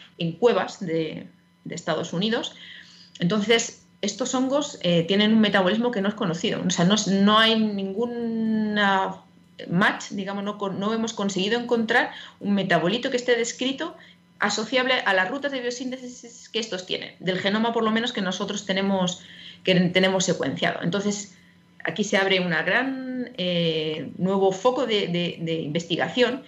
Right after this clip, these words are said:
que en los últimos años se ha denoma-, se ha denominado genome mining, o sea, exploración del genoma.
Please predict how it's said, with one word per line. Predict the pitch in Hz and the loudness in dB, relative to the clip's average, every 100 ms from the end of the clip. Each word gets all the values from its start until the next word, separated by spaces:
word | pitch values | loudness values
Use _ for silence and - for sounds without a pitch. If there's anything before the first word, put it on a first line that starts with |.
| - - - | -20 -20 -10
que | - | -2
en | 185 | 0
los | 240 | 0
últimos | 233 233 226 | 0 0 2
años | 240 247 | 2 2
se | 226 | 2
ha | |
denoma-, | 208 196 190 208 220 - | 0 -2 -2 -2 -2 -2
se | 196 | -2
ha | |
denominado | 202 190 185 208 | 0 -2 0 0
genome | 190 175 196 175 | 0 0 0 2
mining, | 208 175 131 127 | 2 2 -4 -8
o | |
sea, | - 156 - | -6 -6 -6
exploración | - - 170 147 220 220 | -10 -2 0 0 -2 -2
del | 208 | -2
genoma. | 202 170 208 - - | -2 0 0 0 -6